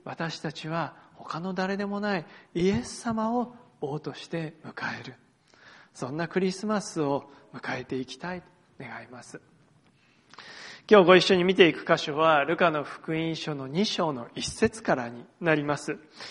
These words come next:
先ほどもお読みしていただきましたけれども、お、この箇所はイエス様がこの地上にお生まれになってくださった、そんな箇所です。えー、ルカの二章から見ているわけですけれども、じゃあ一章にはどういうことが書いてあるか。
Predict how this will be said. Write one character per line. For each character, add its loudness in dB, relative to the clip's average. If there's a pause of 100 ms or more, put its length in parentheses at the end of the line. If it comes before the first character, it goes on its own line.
(240)
先 4
ほ 8
ど 8
も 8
お 8
読 4
み 2
し -8
て 2
い 2
た 0
だ 2
き -4
ま -2
し -8
た -4
け -2
れ -4
ど -10
も、 0
お、 -2
こ 0
の 0
箇 4
所 -2
は 0
イ 2
エ 4
ス -12
様 -2
が -10
こ -12
の -6
地 -6
上 -4
に -6
お -4
生 -4
ま -2
れ -2
に -4
な -2
っ -8
て -8
く -8
だ -6
さ -14
っ -20 (140)
た、 -14 (420)
そ -12
ん -8
な -4
箇 -4
所 -8
で -10
す。 -18 (1300)
え 0
ー、 -2
ル 0
カ 4
の 0
二 0
章 0
か -8
ら -6
見 -10
て -6
い -2
る 2
わ 4
け -6
で -8
す -20
け -8
れ -12
ど -14
も、 -4
じ -8
ゃ -2
あ -4
一 -4
章 -4
に -2
は 0
ど -2
う 2
い 2
う 0
こ -10
と -10
が -12
書 -12
い -10
て -16
あ -14
る -18
か。 -12